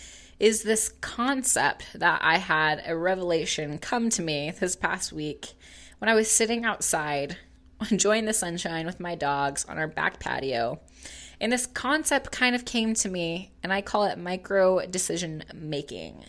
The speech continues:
So when you are making any decision throughout your day, ask yourself this. Is this decision going to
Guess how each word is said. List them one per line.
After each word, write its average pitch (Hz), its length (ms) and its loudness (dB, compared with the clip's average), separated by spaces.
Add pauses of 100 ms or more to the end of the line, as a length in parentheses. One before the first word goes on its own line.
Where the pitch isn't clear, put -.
So 156 200 0
when 254 520 -2 (340)
you 220 120 0
are 240 100 6
making 175 680 -4 (180)
any 226 380 0
decision 165 680 0
throughout 185 440 4
your 180 120 -2
day, 135 380 0
ask - 360 2
yourself 156 580 0 (140)
this. - 720 -4 (580)
Is 233 300 2
this 233 280 2
decision 165 760 0 (180)
going 170 400 -2
to 147 460 -2